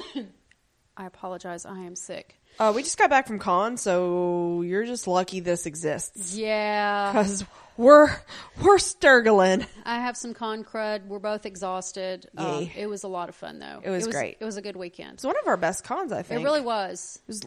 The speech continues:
Speaker 2: lo-, no drama,
Speaker 1: No,
Speaker 2: no,
Speaker 1: lo-
Speaker 2: just, like, good stuff.
Speaker 1: I think it's, again, like we were talking about while we were there, was it's just a core group of people now that
Speaker 2: Yeah.
Speaker 1: have,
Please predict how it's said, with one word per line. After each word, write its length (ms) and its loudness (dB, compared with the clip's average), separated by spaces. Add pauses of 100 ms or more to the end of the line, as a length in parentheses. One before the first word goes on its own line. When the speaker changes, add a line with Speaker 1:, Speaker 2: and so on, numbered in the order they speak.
(140)
Speaker 2:
lo-, 280 2
no 200 0
drama, 580 2
Speaker 1:
No, 60 -4
Speaker 2:
no, 240 0
Speaker 1:
lo- 80 -4
Speaker 2:
just, 220 -6
like, 260 0
good 220 -6
stuff. 520 -4 (280)
Speaker 1:
I 140 -10
think 220 -12
it's, 300 -14
again, 300 -6
like 100 -4
we 80 -8
were 80 -8
talking 300 -6
about 260 -4
while 140 -8
we 100 -8
were 80 -10
there, 320 -6
was 180 -12
it's 180 -14
just 200 -16
a 60 -12
core 300 -12
group 260 -12
of 160 -18
people 320 -14
now 180 -12
that 180 -12
Speaker 2:
Yeah. 160 0
Speaker 1:
have, 100 -6